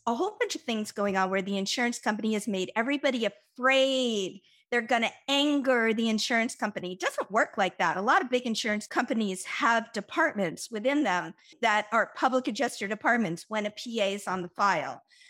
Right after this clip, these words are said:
So this is just normal. They're not gonna pay you without one,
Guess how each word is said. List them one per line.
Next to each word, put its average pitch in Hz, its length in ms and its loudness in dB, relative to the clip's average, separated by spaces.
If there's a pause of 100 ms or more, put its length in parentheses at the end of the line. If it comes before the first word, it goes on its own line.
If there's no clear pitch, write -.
So 262 400 2 (160)
this 302 200 0
is - 280 0
just - 340 0 (100)
normal. 220 720 2 (240)
They're 233 100 -2
not 277 280 2
gonna 294 160 0
pay 302 280 -2
you 180 400 -4 (160)
without 233 440 0
one, 156 320 -4